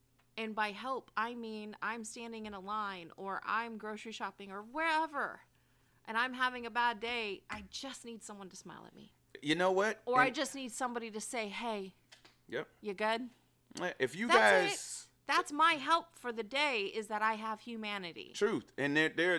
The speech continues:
Speaker 2: there, there's the other part of that, too. I, I like what you said there, because there's the other part of that. Just making somebody's day by making them smile.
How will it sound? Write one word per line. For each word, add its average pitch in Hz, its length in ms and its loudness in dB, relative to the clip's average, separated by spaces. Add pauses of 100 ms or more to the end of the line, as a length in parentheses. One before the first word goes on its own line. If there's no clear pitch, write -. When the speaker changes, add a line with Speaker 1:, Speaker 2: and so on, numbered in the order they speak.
Speaker 2:
there, 160 240 6
there's 139 440 4
the 135 120 4
other 170 140 2
part 95 260 0
of 90 60 -4
that, 87 180 -6
too. 127 260 -6 (400)
I, 117 140 6
I 110 120 6
like 131 300 2
what 127 220 0
you 110 60 -10
said 202 300 2
there, 120 120 4
because 113 480 0 (560)
there's 139 220 4
the 139 100 4
other 165 140 4
part 113 240 2
of 95 60 0
that. 85 220 -4
Just 127 300 2
making 135 320 0
somebody's 120 520 -2
day 113 180 2
by 104 140 -2
making 107 280 -4
them 95 140 -8
smile. 110 440 -6